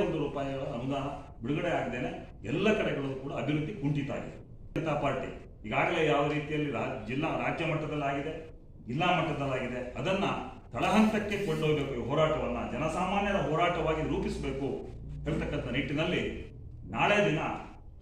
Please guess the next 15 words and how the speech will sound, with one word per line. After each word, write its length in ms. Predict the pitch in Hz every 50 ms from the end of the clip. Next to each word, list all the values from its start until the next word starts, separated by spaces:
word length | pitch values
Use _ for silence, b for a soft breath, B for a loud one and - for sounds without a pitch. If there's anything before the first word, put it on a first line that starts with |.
| - -
ಸಾಗರದಲ್ಲಿ 580 | 120 131 156 196 190 175 135 127 - 98 101 - - - - - - - - - - - - 113
ಒಂದು 120 | 127 123 117
ರಸ್ತೆ 220 | 131 131 - - 202 202 202
ತಡೆ 160 | 185 156 156 156 151 -
ಕಾರ್ಯಕ್ರಮ, 340 | 135 135 135 131 - 127 131 131
ಒಂದು 140 | 131 131 120 - 120
ಕಾರ್ಯಕ್ರಮವನ್ನು 520 | 127 131 135 131 135 127 123 123 123 120 117 117
ವಿರೋ-, 340 | 123 127 131 135 131 -
ಕಾರ್ಯಕ್ರಮವನ್ನು 480 | 127 127 135 - - 135 135 131 123 120 117
ಮಾಡೋದ್ರ 260 | 123 135 143 131 127 113 110 143
ಮೂಲಕ 200 | 165 170 - - - - - - - - - - - - - - - - - - - - -
ಜನಸಾಮಾನ್ಯರಿಗೆ 640 | 110 120 135 - 139 139 139 143 143 143 139 - -
ಸ್ವಲ್ಪ 280 | 139 127 131 135 127
ತೊಂದರೆ 260 | - - 143 165 165 160
ಆಗತ್ತೆ. 360 | 147 - - - - -